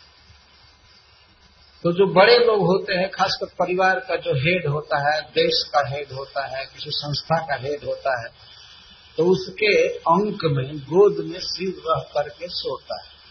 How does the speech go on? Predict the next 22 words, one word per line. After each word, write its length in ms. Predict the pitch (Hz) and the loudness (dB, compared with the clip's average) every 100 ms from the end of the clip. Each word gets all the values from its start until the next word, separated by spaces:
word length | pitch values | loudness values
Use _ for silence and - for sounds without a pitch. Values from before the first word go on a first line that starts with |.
| - - - - 113 | -20 -20 -20 -14 -2
"जस्यांके 760 | 165 - 202 208 202 - 196 | -2 0 2 2 0 -4 -4
शिर 240 | - 165 175 | -2 -2 -4
आधाय 600 | 170 170 165 135 135 135 160 - - - - - | 2 2 4 0 -2 -2 -6 -10 -20 -20 -20 -8
लोक 300 | 139 160 175 214 | -2 0 0 2
स्वपिति 840 | 180 - - 165 175 226 - 160 | 2 2 0 0 0 -2 -2 -4
निर्वृत", 580 | 139 151 123 - - - - - - - - - - - - - - | 0 0 0 -8 -16 -18 -18 -20 -20 -20 -20 -20 -20 -20 -20 -20 -4
लोक 240 | 160 202 - | 2 4 4
स्वपित 680 | 185 - - 175 - 143 - - - - - - - - - | 2 2 4 4 4 -4 -4 -20 -20 -20 -20 -20 -20 -14 -4
सोता 600 | - 175 175 151 104 - - _ - - - - - - - _ _ _ _ - | 0 0 0 -2 -2 -6 -20 _ -20 -20 -20 -20 -20 -20 -20 _ _ _ _ 0
और 100 | 185 170 175 | 4 4 4
वही 280 | 180 190 262 | 4 2 -2
गर्दन 540 | 175 190 - 202 185 | 6 6 6 2 0
काट 420 | - 160 180 135 | 4 6 6 4
ले 300 | 135 123 123 - - _ _ _ _ _ _ _ _ | -4 -8 -10 -12 -16 _ _ _ _ _ _ _ _
तो 220 | 151 147 147 | -4 -2 2
बताइए 460 | 170 180 180 160 | 4 4 2 -2
अब 220 | 156 156 - | -4 -4 -10
किसकी 320 | 170 - 214 | -10 -8 -8
शरण 380 | - 156 160 160 | -4 -2 -2 -4
में 180 | 147 - | -10 -12
प्रजा 320 | 139 135 127 | -12 -8 -10
जाएगी? 380 | - 117 - | -8 -14 -14